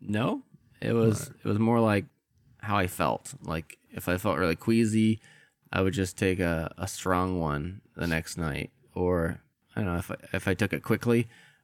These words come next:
Speaker 1: I'd have to wait through, like, an hour or two of the whole watery mouth thing before you puke.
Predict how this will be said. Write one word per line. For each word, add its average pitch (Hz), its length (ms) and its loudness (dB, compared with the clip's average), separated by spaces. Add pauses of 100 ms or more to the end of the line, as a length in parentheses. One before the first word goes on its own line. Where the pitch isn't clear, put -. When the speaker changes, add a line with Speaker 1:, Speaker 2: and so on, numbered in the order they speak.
Speaker 1:
I'd 98 160 2
have 98 160 2
to 98 80 0
wait 92 240 2
through, 95 160 2
like, 92 140 2
an 80 100 0
hour 90 300 2
or 98 140 4
two 98 540 2
of 92 280 -2
the 87 180 0
whole 92 420 2 (540)
watery 104 420 2
mouth 98 300 4
thing 113 320 0
before 113 280 2
you 110 100 2
puke. 117 360 2